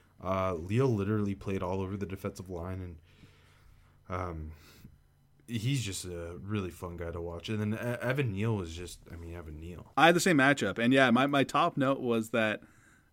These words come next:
Speaker 2: I didn't, we didn't get as much as I, I hoped we would, but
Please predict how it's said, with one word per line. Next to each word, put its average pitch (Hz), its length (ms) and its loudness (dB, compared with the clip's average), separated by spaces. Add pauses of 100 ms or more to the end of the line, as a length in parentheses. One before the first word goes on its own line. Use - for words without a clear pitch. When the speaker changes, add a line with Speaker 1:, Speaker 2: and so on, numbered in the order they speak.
(220)
Speaker 2:
I 123 80 0
didn't, 135 320 4
we 139 120 6
didn't 139 220 6
get 135 100 6
as 127 160 4
much 127 180 0
as 123 120 0
I, 107 280 0
I - 40 0
hoped 117 260 0
we 147 80 2
would, 156 320 4
but 113 320 2